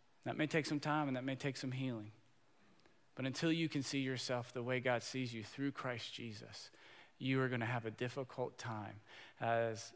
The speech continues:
uh, I think it was Paul Tillich that said, "Until then, you're just licking the pictures in the cookbook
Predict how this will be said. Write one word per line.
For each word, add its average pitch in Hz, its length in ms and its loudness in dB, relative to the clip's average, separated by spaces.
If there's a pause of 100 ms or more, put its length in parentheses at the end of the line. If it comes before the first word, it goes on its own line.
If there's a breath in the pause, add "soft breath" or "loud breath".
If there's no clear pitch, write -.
(160)
uh, - 40 -2
I 135 120 0
think 139 180 0
it - 20 2
was 120 100 -2
Paul 123 240 2
Tillich 120 400 -2
that 127 200 -4
said, - 340 -4 (300 loud breath)
"Until 143 320 4
then, 135 260 4
you're 127 120 2
just 123 240 0
licking 127 320 2
the 120 80 0
pictures 120 460 -4
in 113 80 -2
the 107 80 -2
cookbook - 640 -8